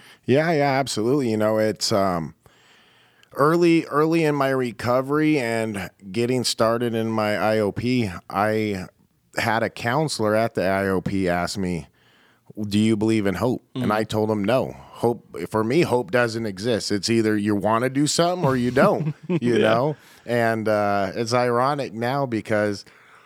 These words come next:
Speaker 1: I believe so much in hope, you
Speaker 2: Yeah.
Speaker 1: know, and that came with the growth from me spiritually, with
Speaker 2: Yeah.
Speaker 1: my relationship with Jesus and my relationship, um, with others in the program and family and friends, and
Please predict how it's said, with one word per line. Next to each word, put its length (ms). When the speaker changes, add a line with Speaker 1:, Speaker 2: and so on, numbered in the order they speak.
Speaker 1:
I 140
believe 340
so 220
much 280
in 100
hope, 340
you 120
Speaker 2:
Yeah. 80
Speaker 1:
know, 280
and 240
that 240
came 300
with 240
the 180
growth 560
from 220
me 80
spiritually, 960
with 160
Speaker 2:
Yeah. 60
Speaker 1:
my 100
relationship 720
with 120
Jesus 520
and 100
my 120
relationship, 920
um, 720
with 240
others 480
in 80
the 80
program 540
and 100
family 440
and 160
friends, 500
and 200